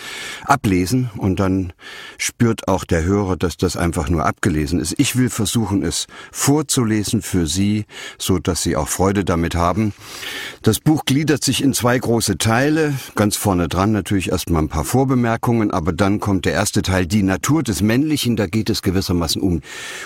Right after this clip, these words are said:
um das Biologische, die Frage, wo kommt das Männliche überhaupt her? Wann sind die ersten männlichen Lebewesen entstanden? Dann die schon wichtigere Frage,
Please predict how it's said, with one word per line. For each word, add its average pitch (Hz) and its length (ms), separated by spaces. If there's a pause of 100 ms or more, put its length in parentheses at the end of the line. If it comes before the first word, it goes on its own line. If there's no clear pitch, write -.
um 90 80
das 90 180
Biologische, 101 1000 (440)
die 101 80
Frage, 90 460
wo 87 120
kommt 98 340
das - 180
Männliche 95 440
überhaupt 73 800
her? 131 280 (920)
Wann 85 160
sind 82 180
die 90 60
ersten 82 500
männlichen 95 440
Lebewesen 90 560
entstanden? 120 560
Dann 120 220 (500)
die 98 260
schon 82 420
wichtigere 120 600
Frage, 101 360